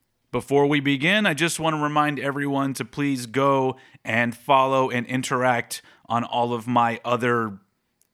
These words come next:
internet endeavors, uh, I E Instagram, where you can find me at oldhead dot T X, and then over on my YouTube page, if you're listening to this as a podcast, of course,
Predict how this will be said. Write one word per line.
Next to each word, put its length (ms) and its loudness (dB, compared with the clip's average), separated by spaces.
internet 580 -2
endeavors, 880 -2
uh, 280 4
I 240 2
E 320 -4
Instagram, 840 0
where 140 -6
you 80 -6
can 100 -4
find 380 2
me 460 0
at 420 -2
oldhead 520 -4
dot 240 -2
T 200 -4
X, 380 -2
and 160 -2
then 100 2
over 340 2
on 200 2
my 260 4
YouTube 800 -4
page, 520 -4
if 180 -4
you're 360 -2
listening 400 -4
to 100 -6
this 200 -4
as 120 -6
a 60 -8
podcast, 580 -4
of 140 -14
course, 420 0